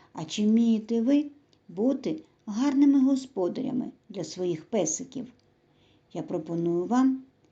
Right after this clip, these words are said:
пограти в дидактичну гру "Можна чи не можна?". Зверніть увагу, малята, на позначки. Якщо можна, лапка буде зеленого кольору, а якщо не можна, то червоного.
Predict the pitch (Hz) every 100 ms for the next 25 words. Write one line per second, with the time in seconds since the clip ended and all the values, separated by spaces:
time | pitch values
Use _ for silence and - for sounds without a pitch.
0 | _ _ - 240 269 285 214 175 180 180
1 | - 269 262 247 240 180 156 - - _
2 | _ _ 180 160 175 220 254 240 - -
3 | _ _ - - 175 196 254 247 202 -
4 | 202 208 - _ _ - _ - 170 208
5 | 247 262 262 269 254 165 160 175 196 175
6 | 156 165 214 226 254 170 156 - - -
7 | - _ _ 196 196 - 233 240 285 254
8 | - - - _ _ - 156 175 - 262
9 | 269 262 196 233 - _ _ _ 226 277
10 | 269 262 247 233 233 220 208 202 185 190
11 | _ _ _ 165 170 170 - - 185 151
12 | - _ - 165 156 104 170 226 233 196
13 | - - _ _ 165 156 233 240 247 254
14 | 233 220 214 208